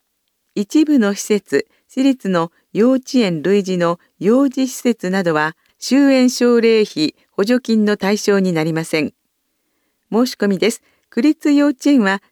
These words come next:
六月三十日木曜日までに、申請書などを各幼稚園へ。私立幼稚園は六月二十三日木曜日から七月六日水曜日に、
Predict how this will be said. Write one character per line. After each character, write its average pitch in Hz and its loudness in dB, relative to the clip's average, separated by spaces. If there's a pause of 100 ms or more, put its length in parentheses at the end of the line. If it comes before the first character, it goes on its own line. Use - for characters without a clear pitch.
六 190 -2
月 233 -2
三 214 0
十 202 2
日 170 -4
木 180 -2
曜 202 2
日 160 -6
ま 160 -6
で 143 -6
に、 135 -4 (300)
申 220 -2
請 208 0
書 208 -2
な 196 0
ど 151 2
を 151 -6 (140)
各 - -2
幼 196 2
稚 208 -2 (100)
園 170 -2
へ。 135 -2 (560)
私 233 -6
立 233 -2
幼 226 2
稚 226 -2
園 208 2
は 180 -2 (260)
六 214 -2
月 285 0
二 269 2
十 233 0
三 240 0
日 214 -2
木 208 -4
曜 226 2
日 208 -2
か 170 -4
ら 165 -4 (200)
七 - -4
月 254 0
六 220 0
日 208 -4
水 214 -2
曜 208 2
日 160 -4
に、 147 -4